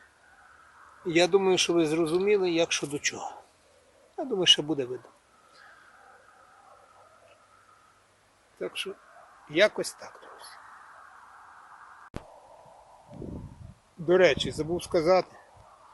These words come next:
для початківців, що в винограді не обрізається, бачите, ось брунька.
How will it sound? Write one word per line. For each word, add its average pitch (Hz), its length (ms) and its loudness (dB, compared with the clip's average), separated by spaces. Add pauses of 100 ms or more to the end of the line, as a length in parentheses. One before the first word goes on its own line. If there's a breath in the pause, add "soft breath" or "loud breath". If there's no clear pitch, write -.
(480 loud breath)
для 151 120 2
початківців, 143 800 -6
що - 160 -2
в - 20 0
винограді 165 680 2 (1120 soft breath)
не 175 200 0
обрізається, 165 720 2
бачите, 147 400 -4
ось 139 140 0
брунька. 202 520 -4